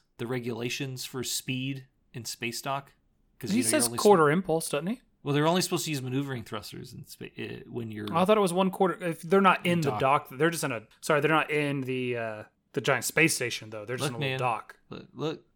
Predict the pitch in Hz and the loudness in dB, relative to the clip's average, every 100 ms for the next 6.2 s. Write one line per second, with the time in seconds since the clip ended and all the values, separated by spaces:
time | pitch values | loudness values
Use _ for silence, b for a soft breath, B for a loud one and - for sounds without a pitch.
0 | _ - 113 131 156 151 - 196 180 147 | _ -12 -4 0 0 -2 -2 0 0 -4
1 | 131 117 117 131 143 - 156 - 170 165 | -6 -8 -4 -2 -2 -2 -4 -4 -2 -4
2 | - _ - - - 147 - 147 - 185 | -6 _ -14 -14 -20 -20 -16 -14 -4 -4
3 | - _ - 120 127 143 143 170 156 180 | -4 _ -12 -6 2 2 4 2 2 0
4 | 175 196 175 175 196 135 117 117 117 127 | 2 2 2 4 2 0 -4 -4 -2 -2
5 | 131 131 131 135 139 139 143 139 131 131 | 0 -2 -2 -2 -2 -2 -2 -4 -4 -6
6 | 113 107 | -6 -10